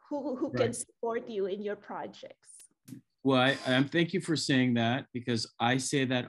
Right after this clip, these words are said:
Speaker 2: often, but it's good to hear other people join, and especially coming from a librarian. And part of this conference is to get developers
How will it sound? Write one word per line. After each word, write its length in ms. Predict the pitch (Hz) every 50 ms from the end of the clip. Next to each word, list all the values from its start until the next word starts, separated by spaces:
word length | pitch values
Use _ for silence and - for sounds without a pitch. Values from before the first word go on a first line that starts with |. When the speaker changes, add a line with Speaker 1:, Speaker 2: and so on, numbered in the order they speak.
| -
Speaker 2:
often, 580 | - 107 110 117 113 - 143 143 156 156 147 -
but 200 | - 127 117 113
it's 220 | 127 120 117 - -
good 240 | - 139 135 131 -
to 100 | 127 117
hear 260 | 117 120 113 110 - -
other 200 | 110 104 123 123
people 340 | 120 139 135 127 135 135 123
join, 320 | 123 127 127 127 123 123
and 100 | 127 135
especially 460 | 139 135 - - 190 196 - - 180
coming 400 | 175 - 160 156 156 156 147 143 - - -
from 440 | 165 160 151 131 117 113 113 113 - _ _ _ _ _ _ _ _ _ _ -
a 40 | 117
librarian. 1000 | 120 113 117 113 101 107 117 127 135 147 131 113 110 104 92 87 87 87 85 - _ _ _ _ _ _ _ -
And 140 | - 117 113
part 220 | 117 135 135 131 131
of 100 | 123 117
this 160 | 120 117 113
conference 680 | - - - 131 135 131 - - 117 113 110 - - -
is 180 | - 113 -
to 100 | - 117
get 200 | 113 113 110 110 -
developers 1000 | 113 98 98 120 127 147 147 143 117 - - 110 101 101 101 107 110 117 - -